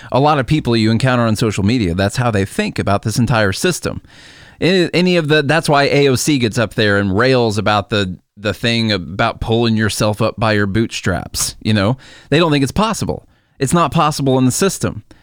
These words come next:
It's the system that we're in. That's the problem. We need something more like North Korea, apparently. Something of complete equality, by the way.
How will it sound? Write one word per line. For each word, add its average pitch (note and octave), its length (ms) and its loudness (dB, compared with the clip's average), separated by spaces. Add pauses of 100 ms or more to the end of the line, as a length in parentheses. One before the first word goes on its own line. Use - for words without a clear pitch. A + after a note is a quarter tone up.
It's C#3+ 220 0
the C3+ 100 0
system B2 480 0
that F#2 140 -2
we're G2+ 160 2
in. E2 220 -4 (500)
That's D#3 280 -2
the B2+ 80 -2
problem. A2+ 480 0
We D#3 80 2
need D3 180 2
something A#2+ 300 0
more B2 180 2
like G#2+ 160 0
North G#2+ 220 -2
Korea, D#3+ 440 -4 (120)
apparently. - 640 -2 (120)
Something F#3 400 0
of C#3+ 160 0
complete D#3+ 460 0
equality, A2+ 720 -2
by G#2 220 0
the F#2 100 0
way. D#2+ 300 -2